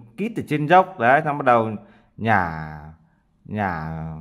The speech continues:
nhả, nhả, rất vẫn ấn phanh, xong bắt đầu nhả côn, ờ, từ từ ra. Đến khi nào là xe nó rung lên, bắt đầu mình nhả phanh, nhả xe nó ra. Xe, xe nó qua dốc luôn. Đấy, đơn giản vậy thôi. Đấy, bọn em học là như thế.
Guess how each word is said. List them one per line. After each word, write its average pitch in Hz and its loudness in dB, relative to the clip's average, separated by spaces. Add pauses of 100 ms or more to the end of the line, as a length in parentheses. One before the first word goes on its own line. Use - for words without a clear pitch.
(160)
nhả, 92 -6
nhả, 80 -10
rất 123 -4
vẫn 165 -2
ấn 139 0
phanh, 156 2
xong 131 -4
bắt 135 -2
đầu 110 2
nhả 87 0
côn, 139 2
ờ, 127 0
từ 120 -2
từ 110 0
ra. 131 6 (380)
Đến 117 -6
khi 139 -4
nào 110 6
là 104 0
xe 131 2
nó 131 0
rung 160 4
lên, 151 6
bắt 147 2
đầu 117 6
mình 107 0
nhả 110 4
phanh, 135 2
nhả 117 2
xe 131 -2
nó 123 4
ra. 131 2 (420)
Xe, 120 -2
xe 117 -4
nó 120 -6
qua 127 2
dốc 147 -2
luôn. 156 0
Đấy, 120 2
đơn 135 2
giản 120 -2
vậy 110 -8
thôi. 135 -8
Đấy, 165 -10
bọn 135 -10
em 117 -6
học 110 -10
là 104 -6
như 113 -4
thế. 135 -4